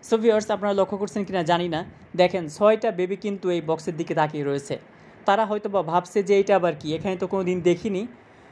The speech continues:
So তারা কিন্তু জানে না যে আর কিছুক্ষণ পরে আমাদের এই লফট থেকে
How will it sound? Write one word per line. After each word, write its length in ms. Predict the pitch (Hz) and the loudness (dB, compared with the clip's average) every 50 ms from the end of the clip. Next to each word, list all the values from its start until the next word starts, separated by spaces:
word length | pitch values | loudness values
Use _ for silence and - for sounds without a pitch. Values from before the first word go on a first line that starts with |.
| - - - | -20 -18 -4
So 140 | - - 220 | -2 0 4
তারা 240 | 220 220 220 254 254 | 4 6 6 4 4
কিন্তু 260 | 277 277 247 269 254 | 0 -2 -2 -2 -2
জানে 280 | 175 185 180 196 214 | 0 2 2 2 0
না 140 | 196 147 110 - - - - - - | -4 -6 -8 -10 -12 -18 -18 -4 0
যে 80 | 170 | 0
আর 60 | 170 170 | 0 0
কিছুক্ষণ 460 | 170 202 180 214 233 - 233 220 208 | -2 -6 -8 -8 -6 -4 -4 -4 -2
পরে 360 | - 202 202 196 180 151 - | 2 4 4 4 4 2 -2
আমাদের 340 | - 156 170 180 175 180 196 | -2 -4 -2 -2 -2 -2 -2
এই 100 | 196 180 | -2 0
লফট 340 | 165 170 170 175 170 - - | 2 0 0 0 -2 -6 -8
থেকে 320 | 220 208 - 175 170 190 | -6 -2 0 0 0 0